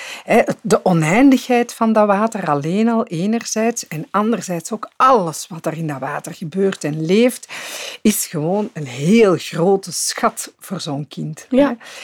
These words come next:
Speaker 1: Anderzijds is de kracht van stromend water,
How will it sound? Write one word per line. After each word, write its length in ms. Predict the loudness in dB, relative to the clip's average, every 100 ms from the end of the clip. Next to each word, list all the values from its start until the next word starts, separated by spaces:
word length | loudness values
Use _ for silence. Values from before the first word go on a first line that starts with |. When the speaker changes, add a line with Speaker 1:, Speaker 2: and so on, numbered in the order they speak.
| -16 -16 -16 -16 -8
Speaker 1:
Anderzijds 720 | 2 4 4 2 -4 -4 -4
is 80 | -8
de 80 | -8
kracht 500 | -4 0 0 0 -10
van 300 | -8 -6 -4
stromend 640 | -6 -6 -2 0 -2 -6 -4
water, 640 | -4 -4 -4 -2 -2